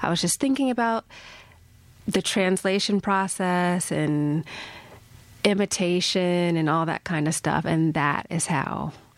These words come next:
I don't know, it just seemed logical that he would be the person whose work was the product of this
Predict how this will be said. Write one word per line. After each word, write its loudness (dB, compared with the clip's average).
I -2
don't 2
know, 4
it 0
just -4
seemed 0
logical -2
that -4
he 0
would -4
be 0
the -2
person -2
whose 0
work -2
was 0
the -6
product -4
of -6
this -4